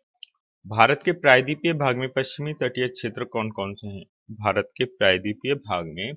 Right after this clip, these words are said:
पश्चिमी तटीय क्षेत्र कौन-कौन से हैं? तो कौन-कौन से हैं? काठियावाड़ तट, कोंकण तट, कन्नड़ तट और मालाबार तट। कौन-कौन से तट हैं? काठियावाड़ तट, कोंकण तट, कन्नड़ तट और मालाबार तट। इसी तरह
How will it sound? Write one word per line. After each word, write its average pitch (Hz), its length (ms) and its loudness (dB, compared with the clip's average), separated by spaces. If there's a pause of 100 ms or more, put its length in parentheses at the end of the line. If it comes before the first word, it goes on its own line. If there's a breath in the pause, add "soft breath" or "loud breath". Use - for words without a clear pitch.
(120)
पश्चिमी 135 360 -8
तटीय 120 340 -6
क्षेत्र 120 320 -10
कौन-कौन 151 480 -4
से 107 140 -14
हैं? 92 140 -12
तो - 120 -20
कौन-कौन 135 400 -8
से 143 140 -12
हैं? 147 140 -10 (460 soft breath)
काठियावाड़ 135 560 4
तट, 131 240 -2 (340)
कोंकण 110 440 -2
तट, 127 260 0 (120)
कन्नड़ 120 360 0
तट 120 260 -2
और 139 180 0
मालाबार 98 640 2
तट। 80 220 -4 (600)
कौन-कौन 107 400 -4
से 131 100 -8
तट 127 260 0
हैं? 190 100 -6
काठियावाड़ 135 720 2
तट, 147 240 -4 (180)
कोंकण 110 420 -4
तट, 135 220 -6 (140)
कन्नड़ 110 440 -2
तट 135 280 -4
और 220 200 -6
मालाबार 95 500 0
तट। 82 260 -10 (120)
इसी 131 200 -8
तरह 139 300 -2